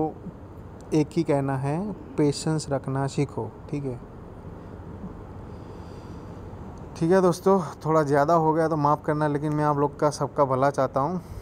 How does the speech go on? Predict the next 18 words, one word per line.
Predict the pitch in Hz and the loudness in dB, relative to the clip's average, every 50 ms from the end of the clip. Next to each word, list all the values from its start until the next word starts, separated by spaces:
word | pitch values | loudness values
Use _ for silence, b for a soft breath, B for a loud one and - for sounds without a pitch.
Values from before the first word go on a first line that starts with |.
| B B B B B B B B B B B - - - | B B B B B B B B B B B -14 -10 -6
तो | - 139 135 135 135 135 135 131 127 123 - - - | -2 -2 0 0 0 0 -2 -4 -4 -6 -10 -10 -6
ठीक | - 147 151 156 156 | -2 -2 0 0 2
है, | 156 156 151 147 | 2 2 2 2
अपने | 143 135 135 - 143 | 2 0 -2 -4 -4
डिस्क्रिप्शन | 139 135 135 139 - 147 135 - - 139 | -2 -2 -2 -2 -2 -4 -2 -2 -2 -2
में | 139 139 135 | -2 0 0
link | 131 139 143 156 156 | 0 0 0 0 -2
है, | 160 156 | -2 -2
कोई | 139 139 139 131 | -2 -2 -4 -2
भाई | 120 120 120 120 123 | 0 0 0 0 2
लोग | 127 131 127 127 | 0 0 0 2
यूज़ | 127 127 123 - - | 0 0 -2 -4 -4
करना | - 127 127 131 131 | -4 -2 -2 -2 -2
चाहते | - 127 127 131 - 165 | -2 -2 -4 -4 -4 -6
हैं | 156 139 135 | -6 -6 -4
तो | 135 131 | -4 -4
यूज़ | 127 135 143 135 - | -2 -2 -4 -4 -6
करें | - - 139 143 156 156 151 | -4 -2 -2 0 0 -2 -2